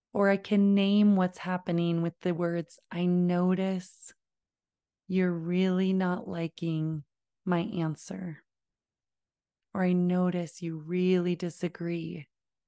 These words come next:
with what I have said we're doing right now.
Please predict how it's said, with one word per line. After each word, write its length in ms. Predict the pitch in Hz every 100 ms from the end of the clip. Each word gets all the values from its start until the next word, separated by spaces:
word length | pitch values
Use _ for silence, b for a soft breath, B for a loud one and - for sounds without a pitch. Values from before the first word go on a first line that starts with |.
| _ _ _ _ _
with 200 | 196 185
what 320 | 170 175 175 - -
I 140 | 175
have 220 | 170 156
said 520 | - 180 165 165 165 _ _ _ _ _ _
we're 160 | 190 175
doing 400 | 151 165 160 160
right 200 | 156 185
now. 380 | 185 147 147